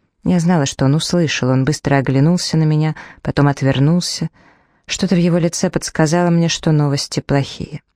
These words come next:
«Это Дамьен!» — снова закричала я. «Он жив?» Флинн оттолкнул меня рукой, ещё обвязанной промокшим насквозь бинтом.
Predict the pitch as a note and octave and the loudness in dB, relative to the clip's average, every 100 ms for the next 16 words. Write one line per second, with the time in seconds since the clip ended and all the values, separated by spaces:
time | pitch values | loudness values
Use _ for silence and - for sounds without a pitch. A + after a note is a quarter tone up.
0 | _ _ _ _ _ _ _ _ - - | _ _ _ _ _ _ _ _ -14 -4
1 | F3 F3 F3 F3 G3 D#3+ - D#3 C#3+ - | 0 2 2 2 2 2 0 0 0 -2
2 | D3+ - D3+ D#3 E3 C#3+ C#3+ D3+ G3 G3+ | -4 0 0 2 2 2 0 0 -2 -4
3 | - _ _ _ _ _ _ - D#3 D3 | -10 _ _ _ _ _ _ -2 2 2
4 | - D3+ D3+ - D3+ C#3+ C#3 C#3 C#3+ - | 0 0 0 2 2 2 2 0 -2 0
5 | F3 C#3+ - C#3+ B2+ C#3+ C#3 C#3 C3+ - | 0 0 0 -2 -2 0 0 0 -2 0
6 | C3+ C#3 - - C3+ C3 - C#3 C3 C3 | 0 0 -2 0 0 0 -2 -2 -2 0
7 | B2+ B2 - C#3+ | -2 -2 -4 -8